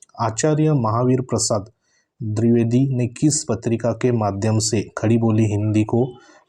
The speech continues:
परिष्कृत और परिमार्जित करने में महत्वपूर्ण भूमिका निभाई है, अशा पद्धतीने प्रश्न आहे. तर, अ, ऑप्शन काय आहे, चांद, सुधा, सरस्वती आणि प्रताप असे ऑप्शन इथं देण्यात आले आहे. तर ह्याचं उत्तर काय असणार आहे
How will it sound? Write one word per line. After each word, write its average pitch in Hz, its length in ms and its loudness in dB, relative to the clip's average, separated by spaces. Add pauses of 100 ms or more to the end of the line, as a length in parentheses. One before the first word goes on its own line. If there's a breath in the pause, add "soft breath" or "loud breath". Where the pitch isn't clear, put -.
परिष्कृत 135 500 0 (200)
और 120 220 0 (180)
परिमार्जित 113 640 2 (120)
करने 107 280 0
में 113 160 0
महत्वपूर्ण 120 640 0
भूमिका 107 560 0 (160)
निभाई 101 400 0
है, 92 160 0 (160)
अशा 101 180 -4
पद्धतीने 104 400 -2
प्रश्न 110 360 -2
आहे. 98 240 -4 (540 loud breath)
तर, 107 120 2
अ, 107 60 4
ऑप्शन 104 480 0
काय 113 140 -2
आहे, 113 160 -2
चांद, 113 340 -2 (380)
सुधा, 113 440 0 (200)
सरस्वती 113 920 -2
आणि 113 160 0
प्रताप 117 420 -2 (320)
असे 113 200 0
ऑप्शन 110 340 0
इथं 110 220 0
देण्यात 110 360 0
आले 92 200 -2
आहे. 92 160 -8 (460 loud breath)
तर 110 80 2
ह्याचं 104 280 0
उत्तर 110 240 -2
काय 117 180 0
असणार 110 380 -4
आहे 113 100 -6